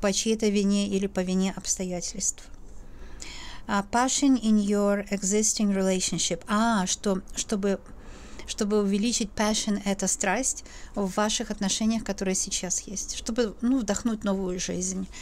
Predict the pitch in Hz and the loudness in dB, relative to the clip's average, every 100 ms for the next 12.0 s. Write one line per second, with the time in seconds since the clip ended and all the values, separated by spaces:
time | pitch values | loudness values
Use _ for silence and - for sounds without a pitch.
0 | - - 180 185 202 185 185 - 190 180 | -10 -4 -2 0 -2 -4 -2 -2 -4 -6
1 | 175 - - - - - - - 269 262 | -10 -12 -16 -16 -16 -16 -10 -10 -10 -10
2 | 226 - 220 185 175 180 180 - - - | -6 -4 -4 -4 -4 -4 -8 -12 -16 -14
3 | - - - - - - 214 202 208 196 | -12 -10 -12 -12 -8 0 2 2 0 0
4 | 254 247 240 262 285 285 - 226 185 202 | 2 4 4 4 4 4 4 0 2 2
5 | 208 262 269 220 202 202 190 - 214 208 | 4 4 4 4 2 2 2 4 4 2
6 | 208 185 175 165 - - 208 190 170 - | 2 2 0 -2 -6 -6 0 2 0 -6
7 | - - - - - - 202 247 240 196 | -14 -14 -12 -12 -12 -4 0 2 2 0
8 | - 247 254 254 208 202 190 190 196 190 | -2 -2 0 0 0 0 0 0 -2 -2
9 | 202 190 190 185 208 254 - 196 185 180 | 0 2 2 2 2 0 0 -2 -2 0
10 | 180 - 180 190 254 262 - 208 208 202 | -2 -2 -4 0 2 2 0 -4 -2 -2
11 | 196 190 180 175 185 214 240 220 202 | -2 -2 -2 -2 0 0 2 2 0